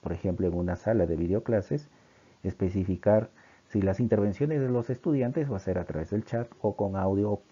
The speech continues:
o con audio y cámara, por ejemplo. Dar indicaciones de las actividades que previamente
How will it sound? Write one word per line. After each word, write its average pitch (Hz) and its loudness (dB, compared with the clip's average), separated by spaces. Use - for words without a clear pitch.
o 117 0
con 101 2
audio 92 2
y 90 -2
cámara, 90 -2
por 82 -8
ejemplo. - -12
Dar 117 12
indicaciones 123 2
de 98 0
las 92 -2
actividades 95 0
que 87 -8
previamente 101 0